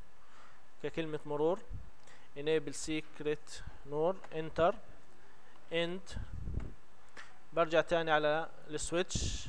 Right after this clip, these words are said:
عشان اصل اكمل. هان لما بعمل enable حيطلب مني كلمة المرور اللي هي نور انشأتها هناك، سوري نور.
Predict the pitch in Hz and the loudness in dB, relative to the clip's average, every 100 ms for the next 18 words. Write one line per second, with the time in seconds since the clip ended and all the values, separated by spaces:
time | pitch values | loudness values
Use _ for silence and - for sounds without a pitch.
0 | - 143 151 143 156 - 185 214 139 - | -4 -2 -2 0 -2 2 2 0 -4 0
1 | 160 156 175 226 - - - - - 165 | 0 2 0 -2 -6 -6 -6 -6 0 4
2 | 170 165 160 160 180 180 170 175 170 165 | 4 6 4 8 8 8 6 4 4 4
3 | 190 180 - - 180 185 175 170 170 180 | 0 -2 -2 4 6 6 4 2 0 2
4 | 175 165 165 156 165 165 160 165 160 165 | 2 2 0 2 2 2 4 4 4 4
5 | 160 156 - 165 147 147 139 147 185 - | 2 2 2 2 4 0 0 0 0 -2
6 | - - - - - - - - - - | -2 -2 -2 -4 -6 -6 -6 -6 -6 -6
7 | - - - 147 135 139 156 170 | -6 -6 -4 -2 -2 0 4 4